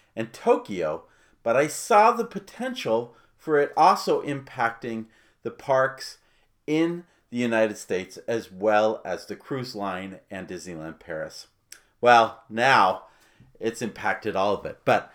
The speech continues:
at the time I did the podcast, I got a lot of flack because, because of the title, some felt that I was trying to create clickbait. But in truth, the original title could be read in more than one way, and my intent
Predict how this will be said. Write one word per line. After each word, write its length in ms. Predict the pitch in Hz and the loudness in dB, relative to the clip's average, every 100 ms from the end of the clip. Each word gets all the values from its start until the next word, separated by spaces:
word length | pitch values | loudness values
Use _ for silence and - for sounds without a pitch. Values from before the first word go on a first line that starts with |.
| _ - | _ -2
at 140 | 131 | 2
the 80 | 151 | 0
time 420 | - - 320 359 | -2 0 2 4
I 80 | 170 | 4
did 220 | 123 117 | 2 0
the 80 | 95 | -2
podcast, 720 | - 95 90 113 98 - - _ _ - | -4 -2 0 0 0 0 -8 _ _ -6
I 100 | 165 | -2
got 300 | 233 277 294 | 0 0 2
a 40 | |
lot 200 | 165 147 | 4 6
of 160 | 143 127 | 4 0
flack 460 | 135 123 104 - - - - _ - | 0 0 0 -8 -20 -20 -20 _ -4
because, 600 | 160 185 180 165 - - _ - | -2 4 4 4 -2 -16 _ -8
because 320 | 180 233 214 | 0 0 2
of 60 | 190 | 2
the 100 | 151 | 0
title, 600 | - - 233 123 101 - - _ | 0 0 4 4 2 -4 -18 _
some 300 | - - 196 | 0 4 4
felt 340 | - 175 147 147 | 6 4 4 4
that 120 | 123 | 4
I 120 | 117 | 4
was 140 | 110 - | 2 -2
trying 360 | 139 117 110 | -2 -2 -4
to 200 | - 107 | -4 -6
create 460 | - - 147 143 - | -6 -2 -2 -2 -8
clickbait. 520 | - 120 - 82 78 _ - _ - | -10 -10 -8 -8 -8 _ -20 _ -14
But 440 | 110 139 170 - - | -4 2 2 2 -2
in 160 | 135 131 | -4 -6
truth, 600 | - 220 160 131 123 - _ _ - | -4 2 4 4 2 -8 _ _ -4
the 120 | 139 | 0
original 460 | 135 233 254 185 - | 4 4 4 0 -2
title 500 | - - 180 147 131 | -4 2 4 4 2
could 180 | 151 | -2
be 140 | 131 127 | -2 0
read 280 | 147 156 147 | 2 2 0
in 220 | 120 110 _ | -4 -6 _
more 380 | 143 151 170 175 | -6 0 2 2
than 220 | 139 110 | 0 -2
one 200 | 101 90 | -4 -4
way, 200 | 90 104 | -6 -6
and 100 | 143 | -2
my 160 | 143 | 0
intent 600 | 156 156 - - 285 208 | 0 -4 -10 -10 -6 -6